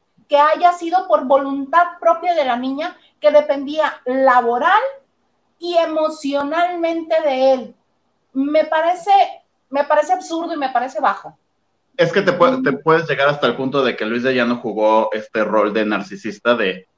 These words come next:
Speaker 2: "Yo soy el que sufre, yo soy el que no me merezco, entonces tú me vienes a alegrar la vida, entonces tú tienes que estar conmigo porque entonces tú mereces lo, porque yo, yo soy lo mejor que te puede pasar".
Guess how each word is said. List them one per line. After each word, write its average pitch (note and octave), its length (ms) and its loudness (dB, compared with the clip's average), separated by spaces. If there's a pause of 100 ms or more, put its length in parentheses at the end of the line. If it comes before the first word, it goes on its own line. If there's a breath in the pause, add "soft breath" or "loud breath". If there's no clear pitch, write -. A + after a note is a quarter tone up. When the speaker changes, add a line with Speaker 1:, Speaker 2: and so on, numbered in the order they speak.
(180)
Speaker 2:
"Yo C#3+ 240 4
soy C#3 180 0
el C3 120 0
que B2 100 -2
sufre, B2 600 -2
yo C3+ 200 4
soy B2+ 200 0
el G#2+ 120 -2
que G#2+ 100 -6
no A#2 120 -2
me A#2 120 0
merezco, A#2+ 400 0
entonces A#2 360 -2
tú C3 120 2
me B2 160 4
vienes A#2 340 0
a G#2 40 -4
alegrar G#2 300 0
la G#2 120 2
vida, G#2+ 220 0
entonces G#2+ 420 -4 (100)
tú C3 160 -2
tienes A#2+ 260 -2
que - 80 -18
estar G#2 220 -4
conmigo A2 420 -2
porque G2+ 200 -4
entonces G#2+ 380 -4
tú C3+ 120 0
mereces A#2 440 2
lo, G#2 100 -6
porque G2+ 340 -6
yo, A#2+ 300 0
yo A#2+ 220 4
soy A#2+ 120 2
lo A2+ 120 2
mejor G#2 440 0
que A#2+ 80 -2
te G2+ 140 -6
puede A2 260 -2
pasar". A2 480 0